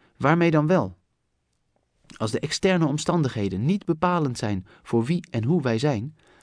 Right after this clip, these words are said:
wat dan wel? Als je 's morgens de deur uitloopt, wat is er dan? De file die nog komen gaat of de merel die de ochtend maakt? Als je 's middags luncht,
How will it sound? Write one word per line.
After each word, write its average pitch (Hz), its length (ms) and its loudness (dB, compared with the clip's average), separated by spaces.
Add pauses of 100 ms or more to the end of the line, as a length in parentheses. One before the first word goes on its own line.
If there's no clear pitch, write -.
(260)
wat 135 140 0
dan 120 160 0
wel? 127 320 0 (1900)
Als - 180 0
je 151 60 2
's - 100 -2
morgens 175 320 2
de 170 100 0
deur 160 220 4
uitloopt, 104 400 -6
wat 127 200 -2
is 190 140 -4
er 123 100 -4
dan? 80 240 -8 (580)
De 113 100 -4
file 190 320 0
die 170 120 2
nog 147 160 0
komen 160 320 0
gaat 156 320 -6 (220)
of - 160 -4
de 127 100 -2
merel 160 580 0
die 156 120 2
de 165 100 4
ochtend 120 340 -4
maakt? 90 420 -12 (920)
Als - 180 -2
je 147 60 -2
's - 120 -6
middags 160 260 0
luncht, 170 460 -2